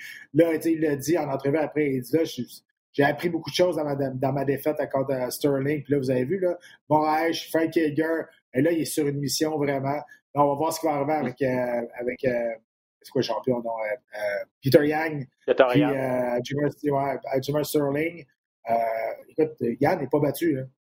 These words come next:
Speaker 1: Et Sterling, il s'en va là. On parle, on parle de, peut-être d'un combat revanche contre Sterling, mais Peter Yan, il est pas ba-, il est pas battu, là. Il est très, très solide, là. Fait que, euh, ça
Speaker 2: Ah
Speaker 1: va
Speaker 2: oui,
Speaker 1: être intéressant
Speaker 2: oui,
Speaker 1: de voir
Speaker 2: c'est
Speaker 1: ça aussi.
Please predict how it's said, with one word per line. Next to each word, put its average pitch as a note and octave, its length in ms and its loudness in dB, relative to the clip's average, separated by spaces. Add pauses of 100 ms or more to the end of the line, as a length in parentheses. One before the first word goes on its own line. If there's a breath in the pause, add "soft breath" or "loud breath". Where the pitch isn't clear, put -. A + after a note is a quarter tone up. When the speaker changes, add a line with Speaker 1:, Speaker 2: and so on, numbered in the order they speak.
(180)
Speaker 1:
Et C#3+ 120 6
Sterling, C#3+ 440 0
il D3+ 60 -4
s'en D3 220 0
va C#3+ 140 2
là. E3+ 180 2
On C#3 60 -2
parle, D3 240 2
on C#3+ 40 0
parle D#3 280 0
de, C#3 240 0
peut-être D3+ 140 2
d'un C#3+ 100 2
combat D3 220 0
revanche D3 320 0
contre C#3 160 -2
Sterling, D3 360 0
mais C3 80 -4
Peter C3 280 0
Yan, D3 340 0
il B2 160 2
est B2 60 0
pas C#3+ 100 2
ba-, C3 180 0
il A#2+ 100 2
est B2 40 -2
pas C3+ 80 -2
battu, C3+ 320 0
là. C3 160 0
Il A#2+ 160 0
est A#2 80 -6 (340)
très, D3 120 6
très D#3 160 0
solide, C#3+ 420 0
là. C#3 140 -2 (420)
Fait - 60 -20
que, C3 100 -2
euh, B2 160 4
ça C3 80 6
Speaker 2:
Ah - 20 8
Speaker 1:
va B2 60 6
Speaker 2:
oui, B2+ 80 2
Speaker 1:
être E3+ 80 -2
intéressant E3+ 260 2
Speaker 2:
oui, F3+ 60 2
Speaker 1:
de D#3 60 -2
voir D#3 180 0
Speaker 2:
c'est - 120 -2
Speaker 1:
ça E3 40 2
aussi. D#3+ 400 0